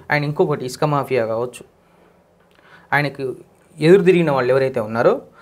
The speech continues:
వాళ్ళ మీద కక్ష సాధింపు చర్యలు జైల్లో పెట్టడం కావచ్చు, ఇవన్నీ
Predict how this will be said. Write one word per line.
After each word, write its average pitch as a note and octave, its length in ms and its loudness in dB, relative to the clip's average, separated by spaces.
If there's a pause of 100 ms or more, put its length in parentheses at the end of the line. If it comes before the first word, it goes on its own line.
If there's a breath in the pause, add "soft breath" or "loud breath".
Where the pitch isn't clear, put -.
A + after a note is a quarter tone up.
(200 soft breath)
వాళ్ళ C#3 180 4
మీద D3 160 -2
కక్ష E3+ 360 -2
సాధింపు F3+ 420 0
చర్యలు C#3 340 -2
జైల్లో F3 360 4
పెట్టడం A#2+ 380 -4
కావచ్చు, A#2 460 -10 (400 soft breath)
ఇవన్నీ A#3 340 2